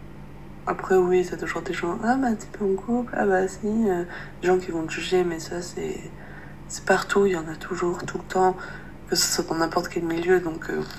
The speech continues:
ces gens, ces gens-là, il faut les ignorer. Après, euh, en termes de pression, euh, financière, euh, même si t'es en couple, pour moi, l'indépendance, c'est hyper important.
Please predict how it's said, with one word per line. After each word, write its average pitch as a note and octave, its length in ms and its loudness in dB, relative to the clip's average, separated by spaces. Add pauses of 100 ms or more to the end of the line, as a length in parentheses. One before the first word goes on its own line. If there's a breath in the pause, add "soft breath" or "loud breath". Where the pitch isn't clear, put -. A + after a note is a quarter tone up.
(720)
ces G#3+ 220 2
gens, G3 160 6 (100)
ces - 220 -4
gens-là, A3 240 4
il A3+ 80 2
faut G3+ 140 -2
les F#3+ 220 0
ignorer. F#3+ 440 4 (640 loud breath)
Après, A3 440 4
euh, F#3 400 4 (500 loud breath)
en F#3+ 60 2
termes F#3+ 280 2
de F#3+ 120 0
pression, G3 760 2
euh, F3 200 0
financière, F#3+ 800 4
euh, F3 180 -2 (640 loud breath)
même G3 300 6
si - 180 -6
t'es - 120 -8
en E3+ 40 -2
couple, G3+ 500 0 (1000)
pour G3 140 6
moi, F#3+ 260 6
l'indépendance, F#3 840 4
c'est - 360 -4 (140)
hyper F#3+ 440 0
important. F3+ 640 2